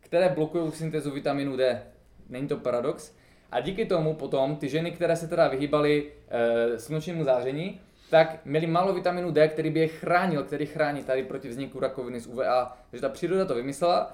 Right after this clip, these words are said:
že sice nás dopadá U V A i U V B venku, ale to U V B nám pomáhá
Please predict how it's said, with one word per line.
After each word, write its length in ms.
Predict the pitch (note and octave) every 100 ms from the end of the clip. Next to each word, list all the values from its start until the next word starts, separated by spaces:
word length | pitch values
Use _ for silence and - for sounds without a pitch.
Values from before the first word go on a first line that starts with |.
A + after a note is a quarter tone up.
| - -
že 100 | A2+
sice 240 | - E3
nás 160 | D#3+ C#3+
dopadá 420 | D3 E3 D#3+ -
U 100 | D#3+
V 120 | E3
A 200 | - D3+ C3 -
i 120 | D#3
U 180 | D3+ F3+
V 140 | E3 C3
B 180 | C3+
venku, 520 | C#3 D3+ D#3+ F3+ G3 C#3+
ale 120 | C#3
to 80 | D3
U 120 | E3
V 120 | D#3
B 160 | D3 D3+
nám 120 | C#3+
pomáhá 720 | C#3 C#3+ C#3 D3 C#3+ C#3+ -